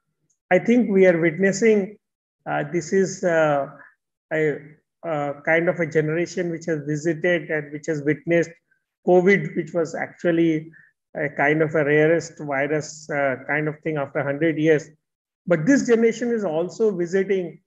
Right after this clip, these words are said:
a lot of changes. Change in the sense that,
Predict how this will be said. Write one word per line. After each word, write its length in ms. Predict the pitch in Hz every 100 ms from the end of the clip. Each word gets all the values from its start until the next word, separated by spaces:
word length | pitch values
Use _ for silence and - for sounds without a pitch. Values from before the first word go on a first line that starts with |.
| _ _ 175
a 80 | 170
lot 120 | 180
of 160 | 190 -
changes. 580 | 160 156 156 147 - _ _ _ _ _ _ _ _ _ -
Change 240 | 202 214 214
in 140 | 214
the 100 | 208
sense 340 | 214 208 214
that, 220 | 208 185